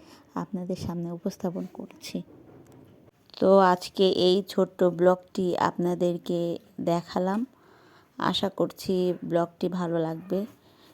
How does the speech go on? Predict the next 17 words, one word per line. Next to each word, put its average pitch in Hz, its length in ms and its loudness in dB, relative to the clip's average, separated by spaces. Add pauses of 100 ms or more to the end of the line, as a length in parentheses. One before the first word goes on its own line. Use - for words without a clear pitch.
(180)
এরপরেও 175 680 0
নতুন 175 340 -4
নতুন 170 480 -4
ভিডিও 170 380 -2
নিয়ে 165 220 0
আসবো 165 480 -2 (340)
ইনশাল্লাহ। 175 640 -2 (920)
সবাই 170 440 2
ভালো 170 320 -2
থাকবেন, 175 580 -4
সুস্থ 175 380 -4
থাকবেন 175 580 -2
আর 165 200 0
আমার 165 320 0
জন্য 165 360 -2
দোয়া 160 280 -2
করবেন। 165 520 -2